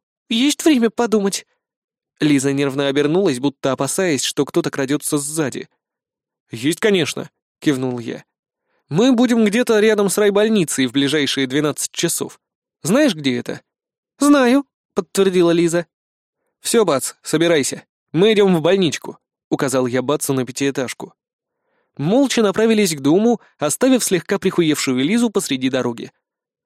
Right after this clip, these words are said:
«Стойте!» остановила она нас. Я развернулся.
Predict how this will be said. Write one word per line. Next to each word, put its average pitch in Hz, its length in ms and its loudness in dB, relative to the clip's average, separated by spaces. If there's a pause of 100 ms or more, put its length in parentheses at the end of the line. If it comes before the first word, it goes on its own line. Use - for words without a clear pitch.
(140)
«Стойте!» 277 440 2 (360)
остановила 127 640 0
она 127 200 -2
нас. 120 320 -6 (580)
Я 135 220 -2
развернулся. 196 800 -2